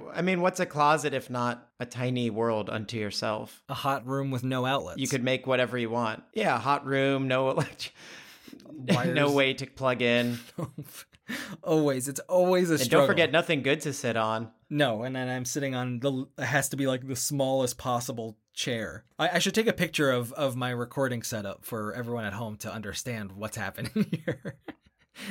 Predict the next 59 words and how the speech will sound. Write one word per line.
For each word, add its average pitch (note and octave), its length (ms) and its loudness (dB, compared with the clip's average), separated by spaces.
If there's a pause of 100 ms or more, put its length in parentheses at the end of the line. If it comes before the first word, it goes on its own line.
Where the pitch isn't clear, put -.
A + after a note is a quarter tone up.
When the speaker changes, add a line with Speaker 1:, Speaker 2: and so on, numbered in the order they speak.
(140)
Speaker 2:
It's - 160 2
a F3 60 2
grim, D#3+ 560 4
Speaker 1:
Yeah. D3 300 4
Speaker 2:
it's B2 100 0
a F3+ 40 4
grim D#3+ 300 6
sight. G#2+ 320 -2
Speaker 1:
And C3+ 100 0
not, C3 220 0
meanwhile, C3 340 2
I'm A#2+ 120 2
on A#2 160 0
this - 420 -6
just, - 240 -10
like, - 300 -10
comfortable B2+ 520 -2
office A#2+ 460 -2
chair G#2+ 300 -2
Speaker 2:
I - 40 0
know, D#3 200 4
Speaker 1:
with C3 60 0
Speaker 2:
and C#3 60 -2
you've C#3 100 -2
Speaker 1:
good A#2+ 40 0
Speaker 2:
got, C#3 160 4
like, C3+ 160 6
a A#2+ 40 4
Speaker 1:
lumbar C3 120 2
Speaker 2:
little C#3 160 0
Speaker 1:
support. - 320 0
Speaker 2:
studio D3 240 2
set C#3 240 4
up, C#3 140 2
that, B2 160 0
like, A#2+ 240 -4
fuzzy C3 420 -2
wall A#2 460 0
to C3 100 -4
help B2 300 -4
you A#2+ 400 -2
absorb B2+ 520 0
the B2 80 -2
sound. B2+ 520 -2
Meanwhile, C3 360 -4
I C3+ 100 -2
have C3 260 -2
two D#3+ 160 0
scarves C3+ 680 0
hanging C#3+ 320 -4
up C#3+ 240 -2
and C3+ 80 -4
a A#2 40 -2
wet B2 280 -4
towel. B2+ 500 -2
Speaker 1:
Well, D#3 160 4
that's D#3+ 280 2
smart D3 320 0
to C3 100 -2